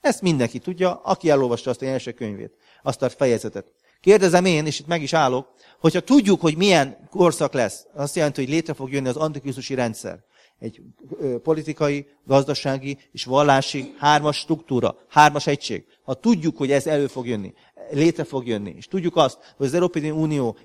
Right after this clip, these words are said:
centralista szervezet lesz, és, ö, egy, egy, ö, egy olyan belső politikai, ö, újfajta ideológiával lesz az egész, ö, átitatva, ami az egyház számára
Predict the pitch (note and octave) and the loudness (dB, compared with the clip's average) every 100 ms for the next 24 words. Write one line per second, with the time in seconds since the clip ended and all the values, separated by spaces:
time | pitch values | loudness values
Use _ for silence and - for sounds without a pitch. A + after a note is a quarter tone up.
0 | _ - D#3+ D#3+ C#3+ C3 - - D3 C#3 | _ -2 -2 2 0 0 -12 -4 -2 -2
1 | B2+ A#2 A2+ F#2 - _ _ B2 A#2+ - | -4 -6 -6 -8 -14 _ _ -8 -8 -6
2 | C3 B2 A#2+ B2+ B2 A2+ - B2+ B2 B2 | -4 -2 -4 -4 -6 -8 -6 0 0 0
3 | C3 B2+ A#2+ - - B2+ D#3+ E3+ C#3+ - | 0 0 -2 -20 -2 4 8 8 4 2
4 | C3+ D#3+ E3 D#3+ C#3+ E3 D3+ D3+ D3 C3+ | 8 10 10 4 4 4 4 2 4 4
5 | C3 - - _ _ _ _ _ _ _ | 2 -6 -20 _ _ _ _ _ _ _
6 | _ _ _ _ _ _ - A#2+ A#2 - | _ _ _ _ _ _ -2 0 2 2
7 | F#3 E3 - C3 B2 C3 B2 A2 D#3 D3 | 8 8 8 4 6 4 4 2 6 8
8 | C#3+ B2+ C3 A2+ A2 A#2 A#2 A2+ - - | 8 6 4 2 2 2 2 0 -4 -4
9 | A#2+ B2 B2+ A2+ - C3 A#2 A2+ A#2 C3+ | -2 0 0 0 -4 -2 0 0 0 2
10 | B2+ C3+ C3 A2 A2 F#2+ A#2+ B2 A#2+ - | 2 2 0 0 -2 -4 -4 -2 -4 -8
11 | _ _ _ - B2 - D#3+ - C#3 - | _ _ _ -2 -2 0 -2 0 -2 -2
12 | C3+ B2 A#2+ A2 | -2 0 0 -2